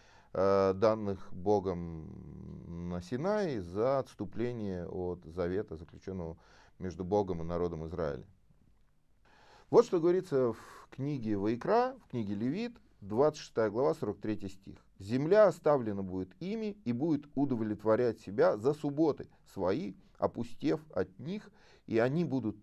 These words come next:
терпеть за своё беззаконие, за то, что презирали законы мои, и душа их гнушалась постановлениями моими». То есть на самом деле, э, э, Бог нака-, будет, при-,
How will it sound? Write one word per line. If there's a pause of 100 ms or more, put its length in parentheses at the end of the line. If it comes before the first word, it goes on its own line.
терпеть
за
своё
беззаконие, (300)
за
то,
что
презирали
законы
мои,
и
душа
их
гнушалась
постановлениями (360)
моими». (240)
То
есть
на
самом
деле,
э, (420)
э,
Бог
нака-,
будет,
при-,